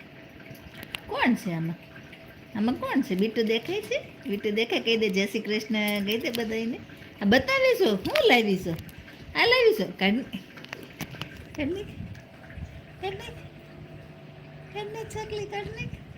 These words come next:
કાઢ નાખ. લે,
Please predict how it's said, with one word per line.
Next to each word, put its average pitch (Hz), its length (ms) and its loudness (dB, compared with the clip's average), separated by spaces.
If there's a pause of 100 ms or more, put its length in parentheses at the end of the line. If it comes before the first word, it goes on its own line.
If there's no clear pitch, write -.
(1080)
કાઢ 427 120 -6
નાખ. 480 140 -10 (3250)
લે, 240 100 6